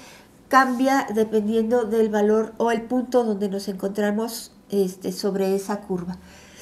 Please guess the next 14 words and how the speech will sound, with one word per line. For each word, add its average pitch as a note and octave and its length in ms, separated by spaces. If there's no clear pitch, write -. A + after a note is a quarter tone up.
Esta A#3+ 260
es A3 60
nuestra G3+ 320
rapidez. C#4+ 640
Bueno, - 280
pues - 140
aquí - 220
ya G#3+ 120
la - 160
tenemos, - 520
rapidez. - 520
Tenemos - 400
aquí - 320
rapidez. - 800